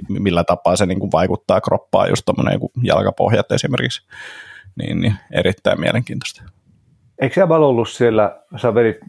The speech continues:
Speaker 2: niitä mobbaussemmoja silloin aikanaan, niin eikö sulla ollut yksi testitiede siellä, että kokeiltiin taivuttaa varpaita kohti sormilla,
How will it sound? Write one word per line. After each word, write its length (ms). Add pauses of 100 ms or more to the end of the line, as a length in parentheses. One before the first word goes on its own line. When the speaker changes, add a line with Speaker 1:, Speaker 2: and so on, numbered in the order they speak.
Speaker 2:
niitä 240
mobbaussemmoja 1120
silloin 280
aikanaan, 340
niin 80
eikö 120
sulla 120
ollut 240
yksi 160
testitiede 480 (180)
siellä, 320
että 200
kokeiltiin 640 (180)
taivuttaa 640 (640)
varpaita 380
kohti 320
sormilla, 500